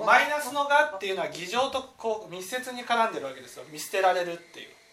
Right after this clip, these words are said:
マイナスの我って価値のない自分だから、価値のないものは見捨てられるっ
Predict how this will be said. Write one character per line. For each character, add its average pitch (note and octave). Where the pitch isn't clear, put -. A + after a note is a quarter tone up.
マ G3+
イ A#3+
ナ B3
ス B3+
の B3
我 B3+
っ B3
て A#3
価 -
値 B3
の G3+
な F#3
い E3+
自 -
分 D#3
だ D3+
か C#3
ら、 C3+
価 C4
値 A3+
の G3
な G3+
い F#3
も F3
の F#3
は E3
見 A#2
捨 -
て G3
ら F#3
れ F#3
る F#3+
っ -